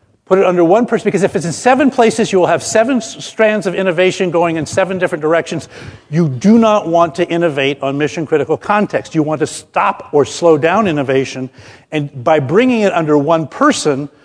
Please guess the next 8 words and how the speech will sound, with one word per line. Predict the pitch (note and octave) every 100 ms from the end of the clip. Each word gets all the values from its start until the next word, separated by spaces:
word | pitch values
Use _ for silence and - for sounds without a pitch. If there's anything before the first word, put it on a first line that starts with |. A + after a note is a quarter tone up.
| _ _
particularly | D#3 A3+ A3+ G3
one | F3+ F#3
person | - G3 -
with | E3 D#3
a |
slightly | C3+ G3 F#3+ E3+
neo-fascist | D3 E3+ G3 D3+ - F#3 F3+ - - -
personality, | E3 D3+ C#3+ G#3 C4 F3 D3 D3+